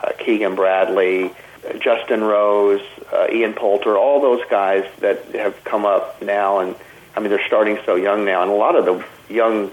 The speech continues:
women are, you know, have really changed the face of the game. So Michelle Wie and those kinds of people. So a lot of golf people. Uh, I had the opportunity to photograph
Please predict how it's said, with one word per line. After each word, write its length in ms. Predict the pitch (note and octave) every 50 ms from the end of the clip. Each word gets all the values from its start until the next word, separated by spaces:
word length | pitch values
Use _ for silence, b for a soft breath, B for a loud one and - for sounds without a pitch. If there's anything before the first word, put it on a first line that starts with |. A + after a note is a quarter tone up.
| - - -
women 420 | G#2 A2+ B2 D3 C3 A#2 G#2 F#2+
are, 220 | F2+ E2+ F#2 F#2 - - -
you 100 | G#2 G2
know, 300 | F#2+ F#2 F2 F2 E2+ F2 - - - - - - - - - - - -
have 240 | - A2+ G#2+ G2+ A2
really 240 | A2 A2 G2+ G2 F#2+
changed 420 | - - - G#2 G2 G2+ G2+ -
the 80 | - F#2
face 220 | - G#2 G2 F#2+ -
of 60 | -
the 60 | F2+ F2+
game. 340 | F2+ F#2 F2+ F2+ F2+ F2+ - -
So 120 | F#2+ F#2
Michelle 460 | F#2+ F#2+ F#2 - - A2 G2+ G2+ G2
Wie 220 | G2 G2+ G2 G2 G2
and 100 | F2 F#2
those 160 | F2+ F#2 F#2
kinds 240 | - G2+ F#2 F#2 -
of 80 | F#2+ -
people. 440 | A2 G2+ F#2+ - - F#2 F#2 - B B B B B B B B B B B B -
So 280 | C#3+ B2 A#2+ A#2+ -
a 40 | -
lot 480 | B2+ B2+ B2+ A#2+ A2+ A#2+ B2+ C3+ C#3 C#3+
of 160 | D3 C#3+ B2
golf 300 | B2 G#2+ G#2+ A2 A2+ A2 - - - - - _ _ _
people. 560 | - A#2 A2 G#2+ - A#2 G#2+ A2 G#2+ - - - - - -
Uh, 40 | G#2+
I 640 | A2 G#2+ G#2 G#2 - A2 A2 G#2+ G#2+ - - A2+ A#2
had 220 | A#2+ A#2 A2+ A2+
the 120 | G#2+ G2+ G2+
opportunity 600 | G#2 G#2 G#2 G2+ - A2+ - B2 A2 A2 A2 G#2+
to 80 | G#2+ G#2
photograph 440 | - G#2 G2+ G#2+ G#2 A2+ - G2+